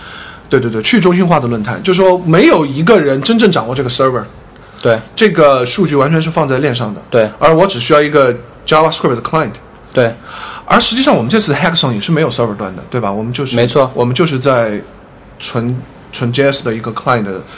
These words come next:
Speaker 2: 的一个 app 和我们的区块链进行沟通。
Speaker 1: 没错，没错。
Speaker 2: OK，那我又想问你了，呃，和传统的数据库沟通，我们，我们用 Circle 可以和传统的数据库进行沟通。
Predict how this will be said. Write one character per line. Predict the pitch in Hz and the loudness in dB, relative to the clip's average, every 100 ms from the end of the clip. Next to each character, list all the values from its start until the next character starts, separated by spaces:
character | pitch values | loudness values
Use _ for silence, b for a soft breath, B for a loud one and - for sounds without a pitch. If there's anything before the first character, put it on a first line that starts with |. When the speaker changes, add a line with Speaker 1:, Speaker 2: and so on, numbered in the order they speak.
| B - | B -4
Speaker 2:
的 | 117 | -2
一 | |
个 | 110 - | -2 0
app | 143 110 | 0 -2
和 | - - 123 | -8 0 0
我 | 104 | 0
们 | 110 | -2
的 | 117 | -6
区 | 123 | -4
块 | 120 | -4
链 | 110 | -4
进 | 110 | -6
行 | 110 | -6
沟 | 120 | -6
通。 | 120 123 113 | -4 -4 0
Speaker 1:
没 | 107 | 0
错， | 113 104 | 0 -2
没 | 95 | -2
错。 | 98 101 | -10 -8
Speaker 2:
OK， | - 139 104 B B B B - | -6 -6 -8 B B B B 0
那 | 247 175 | 2 2
我 | 131 | 2
又 | 160 | 2
想 | 143 110 | 0 -2
问 | 123 | -2
你 | 107 | -2
了， | 87 76 - - | -6 -12 -18 -6
呃， | 143 143 139 | 0 2 2
和 | 143 269 | -2 -2
传 | 233 | 0
统 | 330 165 | 2 2
的 | |
数 | - 202 | 2 0
据 | 160 | 0
库 | 156 | -2
沟 | 160 175 | -2 0
通， | 190 180 - | 0 -2 -4
我 | 131 131 | -2 0
们， | 135 139 139 - - - - - - - - - B B - | 2 0 -2 -8 -18 -20 -20 -18 -16 -16 -20 -20 B B -2
我 | 147 | 0
们 | 160 | 4
用 | 185 165 139 | 4 2 2
Circle | - 214 208 151 110 | 2 2 4 2 2
可 | - 127 | 0 0
以 | 120 | 0
和 | 107 113 113 113 104 | 0 2 4 2 -2
传 | 127 139 | -4 -2
统 | 113 | -2
的 | 110 | -4
数 | 131 | -4
据 | 117 | -4
库 | 120 | -4
进 | 117 | -4
行 | 113 | -4
沟 | 113 123 | -4 -4
通。 | 143 | -4